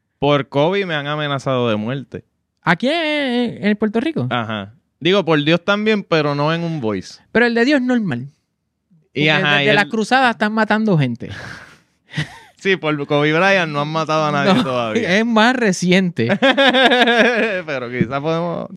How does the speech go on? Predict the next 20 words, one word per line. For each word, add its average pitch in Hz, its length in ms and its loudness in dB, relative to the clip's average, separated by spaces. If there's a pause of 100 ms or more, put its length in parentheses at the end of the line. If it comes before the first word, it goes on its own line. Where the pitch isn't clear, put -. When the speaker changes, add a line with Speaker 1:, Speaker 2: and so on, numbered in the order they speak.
Speaker 2:
Pues 196 240 2
no, 190 240 0
Speaker 1:
empezar 208 240 6
Speaker 2:
ojalá 175 100 2
Speaker 1:
una 220 120 2
Speaker 2:
no - 40 2
seas 233 240 2
Speaker 1:
religión 214 240 0
Speaker 2:
el - 20 0
Speaker 1:
nueva. 190 220 0
Speaker 2:
<laughs> 156 720 -4
tú - 40 -12
seas 147 100 -12
Speaker 1:
Empezamos. 185 560 0
Speaker 2:
el 202 100 -4
primer 180 320 -4
mártir 170 480 -2
de 139 100 -4
Kobe 143 280 0
Bryant. 135 540 -2